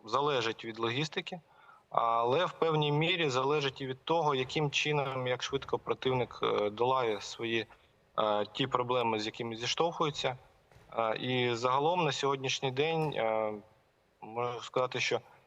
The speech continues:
є значна варіативність як в технічних засобах, так і в тактичних напрацюваннях, е, побудови самих логістичних процесів. Е, і для виконання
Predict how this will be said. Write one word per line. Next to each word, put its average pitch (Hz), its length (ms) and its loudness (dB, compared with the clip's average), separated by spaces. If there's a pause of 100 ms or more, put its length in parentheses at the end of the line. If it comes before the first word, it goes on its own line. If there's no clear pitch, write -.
(120)
є 120 160 2
значна 143 520 2
варіативність 127 1040 0
як 113 200 -2
в - 40 -6
технічних 143 560 0
засобах, 113 920 -2
так 117 280 -2
і 110 140 0
в - 300 -10 (260)
тактичних - 600 -2
напрацюваннях, 117 760 -2 (640)
е, 113 180 4
побудови 131 500 0
самих 139 520 0
логістичних 120 560 -2
процесів. 127 580 -2 (600)
Е, 110 540 2
і 120 440 0 (100)
для 113 220 -2
виконання 127 680 0